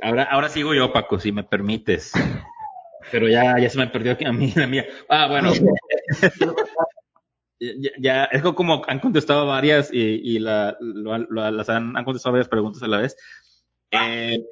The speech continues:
pero bueno, esto, esto va enfocado a, al mercado. ¿Ustedes cómo lo ven en México? O sea, ¿cómo, cómo ven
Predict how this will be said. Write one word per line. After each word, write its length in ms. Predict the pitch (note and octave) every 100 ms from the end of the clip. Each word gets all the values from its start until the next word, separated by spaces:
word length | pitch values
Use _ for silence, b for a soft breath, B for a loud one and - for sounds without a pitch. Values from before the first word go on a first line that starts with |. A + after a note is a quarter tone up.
| - _ - _
pero 140 | C3+ B2+
bueno, 180 | B2+
esto, 300 | C3 F3+ E3+
esto 180 | C3+ -
va 100 | D3+
enfocado 840 | D3 D3 C#3+ C3 C3+ D3 D3 D3 -
a, 640 | A2 G#2+ G#2+ G#2+ G#2 G#2 G#2+
al 420 | A2 A2 A2 A2
mercado. 420 | A2 - A2 B2+
¿Ustedes 300 | B2+ B2+ A#2
cómo 220 | C3 B2+
lo 160 | A#2+ A2
ven 140 | A2
en 100 | A#2
México? 340 | G#2+ G#2 - G2+
O 40 |
sea, 120 | G2+
¿cómo, 400 | - A2+ B2 B2 -
cómo 280 | A2+ A#2 A2+
ven 380 | A#2 A#2 A#2+